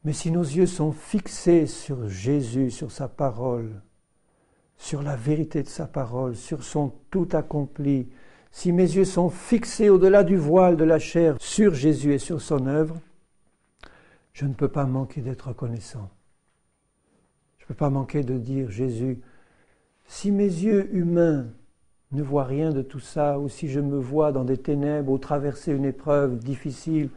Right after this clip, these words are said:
très difficile, eh bien, Seigneur, par la foi, je veux garder mes yeux fixés sur ce que tu dis, sur ta parole et sur toi, pour que même dans cette épreuve, je puisse encore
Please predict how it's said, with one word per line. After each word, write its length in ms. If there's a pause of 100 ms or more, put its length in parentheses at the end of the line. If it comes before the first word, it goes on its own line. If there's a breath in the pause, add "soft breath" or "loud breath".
(640 soft breath)
très 220
difficile, 840
eh 100
bien, 220
Seigneur, 440
par 240
la 120
foi, 440 (640 soft breath)
je 140
veux 140
garder 340
mes 160
yeux 140
fixés 500
sur 220
ce 80
que 80
tu 160
dis, 280
sur 200
ta 120
parole 380
et 60
sur 260
toi, 300 (840 soft breath)
pour 200
que 80
même 460
dans 120
cette 240
épreuve, 440
je 100
puisse 340
encore 680